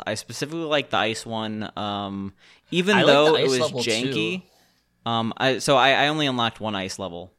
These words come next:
Speaker 1: Uh, I think it was level eight. The, the
Speaker 2: Once
Speaker 1: one
Speaker 2: you learn it, it's really fun. Like, the first time you play it, it's completely bullshit, but once you know it, it feels really good to, like, "Oh, I'm gonna boost here. Okay, I know that cliff's coming. Let me turn to the left." Like, it's actually really fun.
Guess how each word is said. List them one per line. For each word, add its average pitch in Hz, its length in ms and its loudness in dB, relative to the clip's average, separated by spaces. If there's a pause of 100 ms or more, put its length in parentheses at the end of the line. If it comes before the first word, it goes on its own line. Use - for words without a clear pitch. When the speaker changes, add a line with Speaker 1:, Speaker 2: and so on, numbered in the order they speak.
(140)
Speaker 1:
Uh, - 60 -18
I 90 220 -8
think 92 200 -12
it - 20 -12
was 90 140 -12
level 90 220 -8
eight. 87 260 -8
The, 113 160 -4
the 131 120 -4
Speaker 2:
Once 131 280 2
Speaker 1:
one 208 80 -8
Speaker 2:
you 139 60 -8
learn 113 420 -6
it, 180 180 -6
it's - 160 -8
really 120 340 -6
fun. 113 280 -4
Like, 98 120 -10
the 101 80 -14
first 113 240 -8
time 139 120 -8
you 107 60 -10
play 101 200 -8
it, - 40 -10
it's - 120 -12
completely 110 380 -14
bullshit, 104 520 -8
but 82 140 -12
once 113 300 -8
you 127 100 -8
know 87 380 -10
it, 143 180 -4
it 101 100 -6
feels 113 320 -10
really 92 300 -12
good 87 300 -10
to, 104 100 -10
like, 90 320 -12
"Oh, 110 60 2
I'm 117 80 0
gonna 110 140 -4
boost 107 320 -10
here. 127 360 -6
Okay, 104 280 -6
I 101 80 -4
know 107 160 -6
that 110 260 -6
cliff's - 300 -8
coming. 107 300 -6
Let 104 100 -8
me 104 60 -14
turn 107 220 -12
to 107 60 -14
the 101 100 -16
left." 95 400 -10
Like, 92 140 -18
it's 110 140 -10
actually 110 300 -6
really 90 200 -12
fun. 90 360 -16